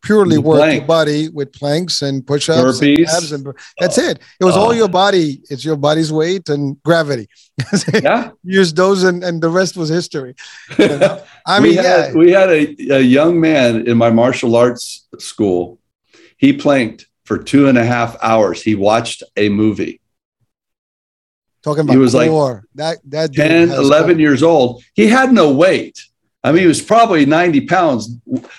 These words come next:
Speaker 2: You know, I had two hundred forty on that kid. I was lucky I made three, three minutes. I wa-, I was already shaking at three <laughs> minutes at
Speaker 1: Well,
Speaker 2: my weight.
Speaker 1: I, I,
Speaker 2: You
Speaker 1: yeah.
Speaker 2: know?
Speaker 1: Well, doctor, you know, it's funny 'cause, um, leg workout, right? So, so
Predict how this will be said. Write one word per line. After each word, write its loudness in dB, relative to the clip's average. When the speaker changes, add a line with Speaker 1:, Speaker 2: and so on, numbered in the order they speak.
Speaker 2:
You 2
know, 4
I 2
had 0
two 0
hundred 2
forty 2
on 2
that -2
kid. 0
I 2
was -2
lucky 2
I 4
made 0
three, 0
three 0
minutes. 0
I 4
wa-, 2
I 4
was 0
already 4
shaking 0
at -6
three 0
<laughs> 2
minutes 2
at 0
Speaker 1:
Well, 2
Speaker 2:
my -4
weight. -4
Speaker 1:
I, -4
I, 2
Speaker 2:
You 0
Speaker 1:
yeah. 2
Speaker 2:
know? -8
Speaker 1:
Well, -2
doctor, 0
you 0
know, 0
it's -2
funny -4
'cause, -4
um, -10
leg 0
workout, -2
right? -6
So, 0
so -4